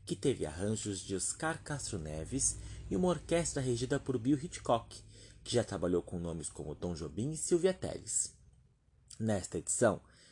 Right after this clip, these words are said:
Silvia e Sinara comentam os bastidores da realização do trabalho, parte feito em Los Angeles e parte do Rio de Janeiro. No disco que apresentou o quarteto em si aos Estados Unidos,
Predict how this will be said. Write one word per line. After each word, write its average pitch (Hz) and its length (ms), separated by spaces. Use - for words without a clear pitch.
Silvia 139 420
e 92 80
Sinara 90 640
comentam 101 600
os 80 100
bastidores 123 760
da 110 120
realização 143 640
do 156 80
trabalho, 95 580
parte 101 400
feito - 400
em - 20
Los 87 220
Angeles 98 560
e 175 120
parte 107 420
do 131 80
Rio 127 220
de 123 120
Janeiro. 143 480
No 113 80
disco 131 580
que - 140
apresentou 131 840
o - 100
quarteto 139 560
em 131 80
si 90 260
aos 82 140
Estados 85 440
Unidos, - 580